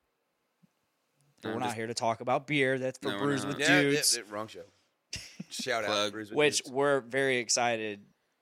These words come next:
Speaker 1: to do all of these shows live at LaFiCon.
Speaker 2: Oh, yes. We're doing a Dungeons with Dudes episode. We're doing Brews with Dudes.
Speaker 1: Brews with Dudes.
Speaker 2: Tyler and I are gonna do a Star Wars panel.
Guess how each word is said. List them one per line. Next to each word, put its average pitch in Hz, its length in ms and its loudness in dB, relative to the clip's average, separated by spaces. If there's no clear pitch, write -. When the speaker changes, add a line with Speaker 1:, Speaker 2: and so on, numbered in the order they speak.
Speaker 1:
to 123 100 -4
do 117 300 -4
all 120 400 2
of 92 100 -16
these 98 220 -14
shows 95 520 -4
live 95 520 -4
at - 100 -18
LaFiCon. 90 800 -12
Speaker 2:
Oh, 113 140 4
yes. 110 420 -2
We're 110 100 -2
doing 110 140 -2
a 104 40 -4
Dungeons 117 720 -4
with 104 160 -16
Dudes 117 260 -2
episode. 120 580 -2
We're 101 80 -14
doing 98 180 -10
Brews 107 280 -4
with 110 160 -20
Dudes. 113 460 -4
Speaker 1:
Brews 90 120 -16
with 92 120 -16
Dudes. 98 520 -12
Speaker 2:
Tyler 113 280 4
and 113 100 0
I 113 120 6
are 117 100 4
gonna 113 140 -4
do 110 140 -4
a 104 60 -2
Star 110 280 0
Wars 110 180 -4
panel. 117 480 -2